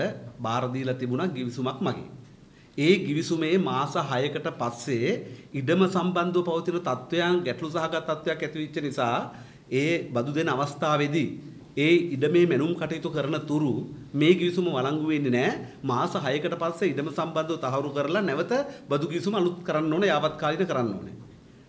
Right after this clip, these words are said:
හැබැයි, ඛනිජ තෙල් නීතිගත සංස්ථාවත් ඉන්දියානු තෙල් සමාගමත් මේ වැඩේ කරගත්තේ නෑ. ඒකින්ද ඔටෝමැටිකලි මේ බදු ගිවිසුම අවලංගු වුණා. මාස හයකට පස්සේ ඉන්දියන් සමාගමට කිසිම අයිතියක් නෑ එක ටැංකියකටවත්.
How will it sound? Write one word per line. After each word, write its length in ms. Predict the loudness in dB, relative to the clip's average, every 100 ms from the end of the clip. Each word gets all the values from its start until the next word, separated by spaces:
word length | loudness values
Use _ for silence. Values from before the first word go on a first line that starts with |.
| -2
හැබැයි, 200 | 4 4
ඛනිජ 260 | 4 2 2
තෙල් 160 | 4
නීතිගත 240 | 4 6 2
සංස්ථාවත් 640 | 2 -2 0 0 0 0
ඉන්දියානු 400 | -2 -2 0 0
තෙල් 160 | 0 -2
සමාගමත් 480 | -2 -2 -2 -2 0
මේ 140 | 0
වැඩේ 220 | 0 0
කරගත්තේ 400 | -2 -2 -2 0
නෑ. 140 | -2 -4 -12 -18 -20 -14
ඒකින්ද 300 | -4 2 2 2 -2
ඔටෝමැටිකලි 800 | 0 4 6 6 4 0 0 -2 -4 -6
මේ 240 | 2 6 6
බදු 260 | 4 0
ගිවිසුම 320 | 0 2 2 2
අවලංගු 380 | 2 0 0
වුණා. 260 | 0 2 2 -2 -10
මාස 280 | -2 2 2
හයකට 300 | 2 0 0
පස්සේ 260 | -2 -2 -2
ඉන්දියන් 240 | -2 -2
සමාගමට 520 | -4 -4 -4 -4 -4 -6
කිසිම 300 | -6 -4 2
අයිතියක් 380 | 4 4 0 -2
නෑ 180 | 0 0 0 -4
එක 140 | -6 2
ටැංකියකටවත්. 680 | 6 6 4 -2 -6 -12